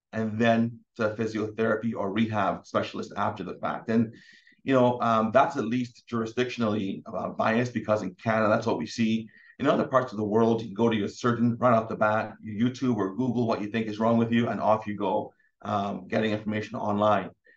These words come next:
But increasingly, you know, there are restrictions being placed on going right to a surgeon across the globe, from what I'm speaking to my colleagues.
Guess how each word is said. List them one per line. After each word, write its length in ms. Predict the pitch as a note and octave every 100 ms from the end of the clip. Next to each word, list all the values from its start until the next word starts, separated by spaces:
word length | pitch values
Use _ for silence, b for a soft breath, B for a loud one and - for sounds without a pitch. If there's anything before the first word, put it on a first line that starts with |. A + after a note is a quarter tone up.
| b _
But 140 | A#2+ A#2+
increasingly, 880 | A#2+ A#2+ D#3 D3+ C#3+ B2 A#2+ A#2+ A2+
you 140 | G#2+
know, 260 | G#2+ G2 G2+
there 160 | G#2+
are 380 | F#2 A#2 A#2 A2+
restrictions 480 | A2 - A#2 A#2 A2
being 260 | A#2 A2+ A2+
placed 300 | A#2+ C3 A#2+
on 240 | G2 G2+
going 240 | G#2+ G#2+
right 200 | G#2 A2 A2
to 120 | A2+
a 40 |
surgeon 440 | A2 A#2 A#2 B2 A2+
across 440 | - - A2 A2+
the 100 | G2+
globe, 320 | G2 G2+ A2
from 100 | -
what 180 | G#2 G#2
I'm 60 | -
speaking 300 | - A#2 A2+
to 80 | G#2+
my 140 | G#2
colleagues. 480 | A#2 B2 C3+ C#3+